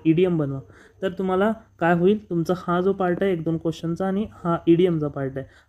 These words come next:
हा चांगला कव्हर होईल आणि तुम्हाला जे पॅसेजमधले जे मीनिंग्स, अ, जे, अ, शब्दांचे जे अर्थ आहेत ते तुम्हाला सहज कळतील. हे कारण तुम्ही already त्याचे सिनोनिम्स किंवा अँटोनिम्स करून ठेवलेले आहे, त्यामुळे तुम्हाला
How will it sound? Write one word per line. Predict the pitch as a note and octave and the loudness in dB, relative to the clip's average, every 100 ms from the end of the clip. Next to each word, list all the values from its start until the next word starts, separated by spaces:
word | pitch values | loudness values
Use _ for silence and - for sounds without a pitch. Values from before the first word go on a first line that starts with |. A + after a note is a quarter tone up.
| - | -8
हा | F3 G#3 G#3 | -6 -6 -4
चांगला | F3+ D#3+ E3 | 0 2 2
कव्हर | D#3+ C#3 | 2 2
होईल | C#3 | 0
आणि | C#3 D#3 | 0 -2
तुम्हाला | E3+ E3+ | 0 0
जे | F3 | 2
पॅसेजमधले | F#3+ E3+ D#3 F#3 F#3+ F#3+ F#3 F#3+ | 0 0 0 0 0 0 2 0
जे | G3 | 0
मीनिंग्स, | F#3 F3+ F#3+ G3+ - - - _ E3 | 0 2 0 -2 -6 -20 -20 _ -2
अ, | D3+ D3+ C#3+ - - - D3+ | 2 2 0 -4 -14 -14 0
जे, | E3+ F#3+ F3+ _ _ | 2 2 -4 _ _
अ, | D#3 D3 | -4 -2
शब्दांचे | - D3+ E3+ F3+ F#3 F#3+ | -2 -2 0 0 2 2
जे | |
अर्थ | F#3+ D#3 D#3+ - | 2 0 -4 -4
आहेत | C#3+ - | -8 -8
ते | |
तुम्हाला | E3 E3+ E3 F#3+ | -6 -4 -2 -2
सहज | G3+ F3 E3+ F3 | -2 2 2 2
कळतील. | - D3+ F3+ G#3+ - _ E3 | -2 -4 -4 -8 -10 _ -12
हे | |
कारण | D#3+ E3+ E3+ | -2 -2 0
तुम्ही | E3+ F3+ | 0 0
already | F3+ D#3 D#3 E3+ B3+ - _ _ | 2 4 4 4 0 -4 _ _
त्याचे | D3+ E3 B3+ - _ | -2 0 0 -4 _
सिनोनिम्स | E3 D#3 D#3 F3+ G3 | -2 0 0 0 -4
किंवा | - E3 | -4 -2
अँटोनिम्स | D3+ D3 D3+ A3 - | -2 -2 -2 -4 0
करून | E3+ D#3 | 2 2
ठेवलेले | C#3 C#3 C3 C3 | 0 -6 -8 -10
आहे, | - _ _ _ | -14 _ _ _
त्यामुळे | D#3 E3 F3+ | -2 0 0
तुम्हाला | F3 F3+ G#3 | 0 0 0